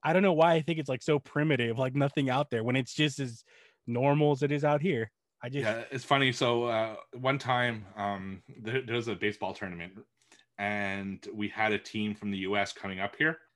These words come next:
Speaker 1: Uh-huh.
Speaker 2: And one of the guys, uh, with his dad, brought his sw-, his, uh, snowsuit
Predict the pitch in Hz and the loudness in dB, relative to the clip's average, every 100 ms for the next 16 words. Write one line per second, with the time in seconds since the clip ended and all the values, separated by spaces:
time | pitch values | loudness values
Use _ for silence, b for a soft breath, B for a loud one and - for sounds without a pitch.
0 | - - 131 - _ _ - 110 113 107 | -14 -8 -8 -8 _ _ -8 -8 -6 -4
1 | 117 143 139 117 117 110 98 98 - - | -2 2 0 2 4 6 4 0 -6 -16
2 | _ 98 98 95 98 104 123 - 139 120 | _ -4 -2 -2 -2 -2 -2 0 2 4
3 | 98 - b b - 117 120 110 - 117 | 2 -4 b b 0 2 2 0 -6 -6
4 | 127 117 110 110 101 - 123 143 104 98 | -4 -2 -2 0 -2 -2 -4 -2 -2 -4
5 | 90 | -4